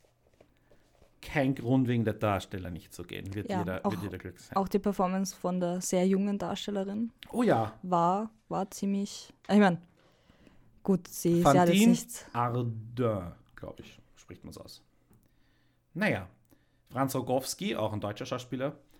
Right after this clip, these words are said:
Speaker 1: und Mathieu Kassovitz. Spricht man den so aus? Äh, das sind diese französischen Namen, die ich nie ausspreche, weil wir nie französische Filme hier besprechen.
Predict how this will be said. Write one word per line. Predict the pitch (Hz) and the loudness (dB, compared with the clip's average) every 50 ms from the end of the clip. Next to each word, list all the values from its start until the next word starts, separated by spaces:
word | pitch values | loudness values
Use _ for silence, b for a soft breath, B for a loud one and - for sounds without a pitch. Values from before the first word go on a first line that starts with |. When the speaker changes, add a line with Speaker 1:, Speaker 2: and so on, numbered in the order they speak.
| b b b b b b b b b _ | b b b b b b b b b _
Speaker 1:
und | - 117 113 110 107 110 107 - - - _ _ _ _ _ _ _ _ _ _ _ _ _ _ _ _ _ _ _ _ - | -4 -4 -4 -4 -4 -8 -12 -20 -20 -20 _ _ _ _ _ _ _ _ _ _ _ _ _ _ _ _ _ _ _ _ -12
Mathieu | 104 107 104 - - - 117 113 117 | -10 -10 -10 -10 -8 -6 -6 -6 -6
Kassovitz. | 117 - - - 104 - 113 101 - - - - - - - - - - - - _ _ _ _ - - - - _ _ _ _ - | -8 -12 -14 -12 -12 -10 -10 -12 -12 -14 -20 -20 -20 -20 -20 -20 -20 -20 -20 -20 _ _ _ _ -20 -20 -20 -20 _ _ _ _ -20
Spricht | - - - - - | -14 -14 -14 -14 -14
man | - 90 | -16 -16
den | 85 85 | -14 -14
so | - 71 | -16 -16
aus? | 78 - - - _ _ - - | -16 -18 -20 -20 _ _ -12 -12
Äh, | 117 117 - | -12 -10 -8
das | - - - | -8 -6 -6
sind | 330 233 | -6 -6
diese | 127 117 - | -6 -6 -8
französischen | 104 101 95 117 120 151 156 - 123 | -8 -8 -6 -6 -6 -6 -6 -6 -6
Namen, | 104 95 92 104 117 107 87 | -6 -6 -6 -6 -6 -6 -8
die | - | -8
ich | - - | -8 -6
nie | 117 113 123 - | -4 -4 -2 -4
ausspreche, | - - 131 135 - - - - - - - - | -4 -6 -8 -8 -10 -12 -12 -10 -10 -10 -10 -8
weil | 104 104 101 | -8 -6 -6
wir | 110 110 | -4 -2
nie | 117 117 117 | -2 -2 -2
französische | 120 131 120 117 - 127 123 123 117 127 120 | -2 -4 -6 -4 -4 -4 -4 -4 -6 -8 -8
Filme | - 202 240 202 127 | -6 -6 -4 -2 -2
hier | 110 104 | -2 -2
besprechen. | 90 95 95 - - - 98 87 - - 98 | -4 -6 -10 -10 -8 -10 -8 -8 -8 -12 -12